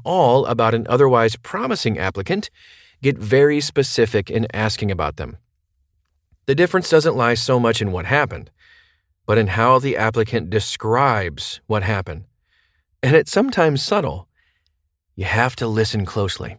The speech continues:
Applicant A might say, "I lost my job. It wasn't my fault.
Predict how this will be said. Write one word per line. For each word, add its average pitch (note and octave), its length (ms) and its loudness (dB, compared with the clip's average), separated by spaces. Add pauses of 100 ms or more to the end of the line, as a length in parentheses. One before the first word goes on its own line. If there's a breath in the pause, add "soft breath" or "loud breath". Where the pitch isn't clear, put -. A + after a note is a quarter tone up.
(1120)
Applicant C3 440 2
A C#3+ 220 4
might C3+ 280 0
say, D#3+ 380 2 (760 soft breath)
"I - 60 -6
lost A#2+ 220 2
my G#2 120 0
job. G#2 420 0
It - 840 -16
wasn't C3+ 200 2
my G#2+ 120 2
fault. A#2+ 420 0